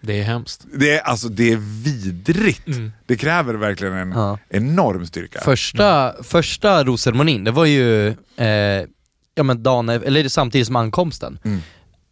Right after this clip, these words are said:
Speaker 3: Ja, alltså, det var så svårt även när man stod där, bara, "På riktigt, ska jag skicka hem någon nu?" Alltså, det, det var, alltså, det var helt, alltså, det gick inte att förstå sig på, för det kändes så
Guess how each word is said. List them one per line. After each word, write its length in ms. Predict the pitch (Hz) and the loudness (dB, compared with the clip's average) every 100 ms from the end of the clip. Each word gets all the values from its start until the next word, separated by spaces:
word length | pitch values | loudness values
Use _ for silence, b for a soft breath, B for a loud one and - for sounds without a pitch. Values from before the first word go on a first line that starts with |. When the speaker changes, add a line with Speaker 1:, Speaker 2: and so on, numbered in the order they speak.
| _ - | _ -10
Speaker 3:
Ja, 280 | 147 135 - | -6 -6 -6
alltså, 240 | - - 139 | -4 -2 -2
det 180 | 117 131 | 0 0
var 140 | 185 | 0
så 200 | - 170 | 0 -6
svårt 800 | - - 170 196 175 120 104 - - - | -4 -8 -4 -2 2 0 -2 -12 -8 -2
även 260 | 135 120 | 0 2
när 60 | 123 | 0
man 140 | 120 | 0
stod 320 | - 208 190 | 2 0 0
där, 120 | 113 104 | 0 2
bara, 180 | 104 - - | 0 -4 -10
"På 160 | - 226 | -2 0
riktigt, 560 | 214 - - - - | 0 -4 -6 -8 -8
ska 220 | - - 156 | -12 0 2
jag 120 | 151 | 2
skicka 280 | 220 - 160 | -2 0 0
hem 360 | 202 214 131 | 2 2 2
någon 340 | 110 104 104 101 _ _ _ | 2 2 -2 -8 _ _ _
nu?" 420 | 123 170 247 - - _ _ _ _ _ | 0 2 2 -2 -14 _ _ _ _ _
Alltså, 200 | 151 165 | -2 0
det, 140 | 139 156 | 2 0
det 160 | 131 | 0
var, 420 | 131 190 196 147 - | 2 4 4 4 0
alltså, 260 | 135 143 123 | 0 0 0
det 360 | 113 107 120 | -4 -2 0
var 160 | 131 185 | 2 2
helt, 380 | 175 127 110 - | 4 2 0 -4
alltså, 220 | 131 135 | -2 -2
det 300 | 120 110 113 | -4 -6 0
gick 300 | 131 147 - | 0 0 0
inte 180 | 156 131 | -2 -2
att 60 | 117 | -6
förstå 180 | 117 117 | -4 0
sig 140 | 120 | -2
på, 320 | - 202 117 | 0 0 0
för 100 | 107 | 0
det 80 | 117 | -4
kändes 420 | 175 151 123 - | 0 0 0 -2
så 340 | - 117 110 | 0 2 2